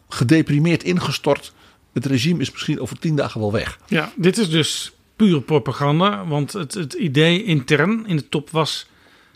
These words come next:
Speaker 2: eh, "We are lost." Maar, eh, het verhaal was,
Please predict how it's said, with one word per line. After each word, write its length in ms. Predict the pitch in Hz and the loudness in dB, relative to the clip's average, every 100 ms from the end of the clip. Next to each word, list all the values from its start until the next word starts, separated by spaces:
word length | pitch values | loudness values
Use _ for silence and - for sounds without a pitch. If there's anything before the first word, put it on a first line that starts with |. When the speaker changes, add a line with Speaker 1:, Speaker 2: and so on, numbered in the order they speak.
| _ _ | _ _
Speaker 2:
eh, 200 | 175 143 | -6 -2
"We 80 | 135 | 2
are 100 | 151 | 4
lost." 680 | 147 156 175 - - - - | 6 4 2 -6 -12 -16 -20
Maar, 600 | - 151 139 139 139 165 - - | -6 -2 0 2 0 -2 -8 -10
eh, 100 | 135 139 - 127 - | -8 -8 -10 -14 -12
het 140 | 151 | -6
verhaal 320 | - 123 160 | -2 2 2
was, 340 | 147 151 - | 2 0 -2